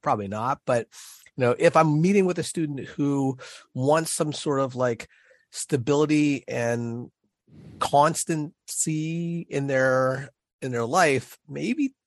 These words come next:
teaching, you know, it provides that economically, but it doesn't from a, you know, a day-to-day, like, if, if you, like, rote stuff, if you want, like, "Hey, I,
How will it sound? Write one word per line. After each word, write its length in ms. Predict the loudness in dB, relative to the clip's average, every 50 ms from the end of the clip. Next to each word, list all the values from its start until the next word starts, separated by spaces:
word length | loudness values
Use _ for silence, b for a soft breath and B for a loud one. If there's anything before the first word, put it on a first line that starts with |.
| _ -10
teaching, 640 | -6 -6 -4 -2 0 2 2 2 2 2 0 -2 -4 -2
you 60 | 0
know, 140 | 2 2 0
it 100 | 0 -2
provides 340 | -4 2 4 4 4 4 4
that 140 | 2 2
economically, 800 | 2 0 -2 -2 0 2 2 2 2 0 -4 -8 -12 -12 -12 -12 b b b b b b b b _
but 80 | -2
it 120 | -2 -2 0
doesn't 420 | 0 2 2 2 2 0 0 0
from 220 | -2 0 0 2 0
a, 420 | 0 0 -2 -2 -2 -2 -4 -6 B B B B B _
you 80 | -10 -6
know, 360 | -4 -4 -4 -4 -4 -6 -8 -12 _ _ _ _ b b b b b b _
a 80 | -10 -2
day-to-day, 500 | 2 2 2 2 2 0 0 2 2 2 0 -2 0
like, 140 | 0 0 2
if, 160 | 2 -2 -2 -2 _
if 160 | -4 0 2
you, 160 | 2 2 4
like, 240 | 4 2 0 0 -4 -12 _
rote 460 | -14 -12 -4 0 2 2 2 0 -2
stuff, 460 | -6 -4 -2 -2 -2 -2 -2 -6 -10 -12
if 160 | -12 -8 -6
you 140 | -4 -2 0
want, 300 | 2 4 4 4 4 2
like, 180 | 0 -2 0
"Hey, 180 | -2 0 2 2
I, 180 | 2 2 2